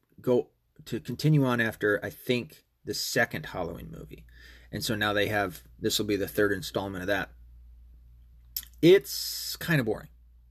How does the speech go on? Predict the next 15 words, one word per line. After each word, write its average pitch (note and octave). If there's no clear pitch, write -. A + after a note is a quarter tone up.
if -
I'm F#2
being F2+
honest. -
It's -
all G#2
right, -
I F#2
guess. -
It's D3+
not D#3+
like C3
the -
first -
one. -